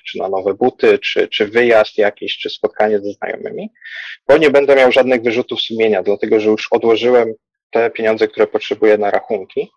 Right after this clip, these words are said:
A następnie to, które zostało, czyli po odjęciu rachunków, po odjęciu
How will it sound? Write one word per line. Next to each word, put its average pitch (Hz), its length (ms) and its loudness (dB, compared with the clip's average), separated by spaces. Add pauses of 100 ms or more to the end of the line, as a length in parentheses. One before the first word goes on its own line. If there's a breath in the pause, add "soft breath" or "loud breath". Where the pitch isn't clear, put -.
(640 loud breath)
A 117 80 4
następnie 123 600 2
to, 127 200 2
które 104 340 2
zostało, 101 540 2
czyli 101 280 -10
po 127 140 2
odjęciu 107 420 0
rachunków, - 540 -8
po - 80 2
odjęciu 107 600 2